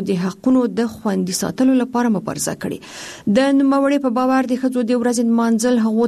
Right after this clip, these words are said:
ته د ارزښت ورکولو په معنا ده. له نوموړې سره مې مرکه کړې. آغلې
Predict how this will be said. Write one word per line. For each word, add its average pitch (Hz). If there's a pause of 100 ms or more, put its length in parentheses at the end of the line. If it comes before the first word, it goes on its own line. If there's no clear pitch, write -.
ته 226
د 220 (120)
ارزښت 220
ورکولو 202
په 170
معنا -
ده. 147 (540)
له 262
نوموړې 262
سره 240
مې 226 (100)
مرکه 233
کړې. 220 (380)
آغلې 269